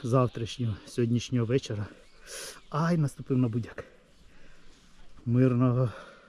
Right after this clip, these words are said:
неба. А де тучки? Взагалі тучок нема,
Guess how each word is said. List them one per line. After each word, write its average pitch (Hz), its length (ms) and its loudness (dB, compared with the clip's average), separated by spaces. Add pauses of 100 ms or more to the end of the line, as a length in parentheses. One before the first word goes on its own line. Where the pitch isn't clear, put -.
(240)
неба. 107 380 -4 (2000)
А 120 80 -6
де 110 140 -2
тучки? - 340 -6
Взагалі 117 340 -4
тучок 123 300 -8
нема, 107 160 -4